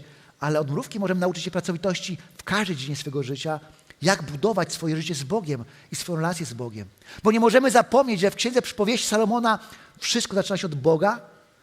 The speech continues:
i to On jest początkiem mądrości. To dzięki Niemu patrzymy na swoją pracę, na swoje obowiązki, na naukę w szkole,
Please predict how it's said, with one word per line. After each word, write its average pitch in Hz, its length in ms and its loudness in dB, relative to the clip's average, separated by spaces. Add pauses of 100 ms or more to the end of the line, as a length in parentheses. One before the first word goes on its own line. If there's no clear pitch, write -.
(560)
i - 60 -8
to - 140 -4
On 214 160 2
jest 220 120 0
początkiem 220 400 -6
mądrości. 233 560 -6 (480)
To 214 100 4
dzięki 220 280 0
Niemu 294 320 4 (260)
patrzymy 247 400 2
na 214 60 6
swoją 202 300 2
pracę, 220 440 4
na 214 100 2
swoje 214 200 0
obowiązki, 185 640 2
na 196 80 4
naukę 208 360 4
w - 60 -4
szkole, 226 460 4